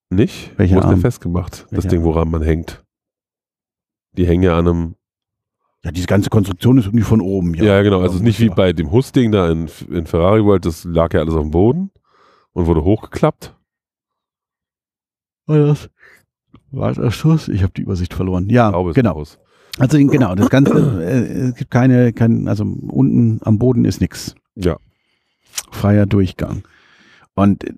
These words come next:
Speaker 2: äh, dieses, dieser Start dann auch so in diese Kuppelleinwand rein ist sehr spektakulär. Die Bewegungsfreiheitsgrade sind sehr überschaubar.
Speaker 1: Also das ist man halt gerade aus dem Europapark ist man da deutlich mehr gewöhnt.
Speaker 2: Und aus Warner Brothers, äh,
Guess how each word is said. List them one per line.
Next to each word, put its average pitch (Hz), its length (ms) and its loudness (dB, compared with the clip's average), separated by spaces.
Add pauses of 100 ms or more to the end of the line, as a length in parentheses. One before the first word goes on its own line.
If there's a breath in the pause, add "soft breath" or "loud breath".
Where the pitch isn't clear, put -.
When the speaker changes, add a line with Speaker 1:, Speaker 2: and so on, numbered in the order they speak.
Speaker 2:
äh, - 160 -8
dieses, 113 420 0
dieser 101 200 0
Start 143 540 0
dann 117 100 2
auch 107 120 0
so - 100 -4
in 151 260 2
diese 120 200 0 (180)
Kuppelleinwand 117 760 2
rein 165 240 2
ist 143 160 -4
sehr 117 140 0
spektakulär. 110 800 -2
Die 113 200 -6 (360)
Bewegungsfreiheitsgrade 117 1400 0
sind 95 220 0
sehr 95 180 2
überschaubar. 76 720 -4 (1400)
Speaker 1:
Also 95 140 2
das 92 140 0
ist 98 120 0
man 101 140 2
halt 87 140 0
gerade 85 340 -2 (200)
aus 82 100 -10
dem 82 100 -4
Europapark 78 440 -6
ist 76 120 -10
man 78 100 -6
da 78 100 -8
deutlich 73 360 -12
mehr 73 160 -14
gewöhnt. 78 540 -18
Speaker 2:
Und 101 220 2
aus 98 300 -2
Warner 98 360 2
Brothers, 92 840 -6 (200)
äh, 85 400 -4